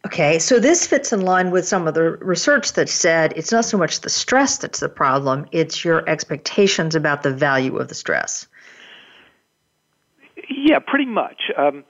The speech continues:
Speaker 2: the, the notion born of the nineteen sixties and seventies was it's not so much what happens to you that matters, it's how you take it.
Speaker 1: Okay.
Speaker 2: And we know that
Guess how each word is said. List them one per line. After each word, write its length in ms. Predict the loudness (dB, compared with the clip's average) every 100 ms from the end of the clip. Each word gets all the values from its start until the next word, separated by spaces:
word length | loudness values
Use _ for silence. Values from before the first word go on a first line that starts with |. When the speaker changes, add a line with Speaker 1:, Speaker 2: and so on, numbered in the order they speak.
| -18 -16 -18 -20 _ -14 -6 -6 -6 -12 -12
Speaker 2:
the, 600 | 0 4 6 4 0 -8 -8
the 560 | -10 0 2 2 0 -4
notion 920 | 0 2 2 2 -2 -4 -8 -8 -4
born 240 | -2 0 -2
of 100 | -6
the 60 |
nineteen 360 | -6 -6 -6 -8 -4
sixties 320 | -2 -2 -4 -4
and 120 | -8 0
seventies 460 | 0 0 -6 -8 -10 -14 -12 -14 -16 -16
was 340 | -2 4 4 4
it's 200 | 0 -4 -2
not 240 | 0 0 0 -2
so 40 |
much 200 | 0 0 0
what 140 | -2
happens 460 | -2 -2 0 0 -2 -6
to 60 | -4
you 160 | 0 0
that 240 | 0 -4
matters, 480 | -2 0 0 -2 -4 -10 -18 _ _ _ _ -4
it's 120 | -2 0
how 180 | -4 -4
you 160 | -10 -8
take 340 | -4 -4 -6 -8
it. 180 | -12
Speaker 1:
Okay. 920 | -10 -12 -12 _ -20 -18 -16 -16 -18 -2
Speaker 2:
And 160 | 4
we 140 | 6 6
know 500 | 4 4 4 2 0
that 240 | -2 -2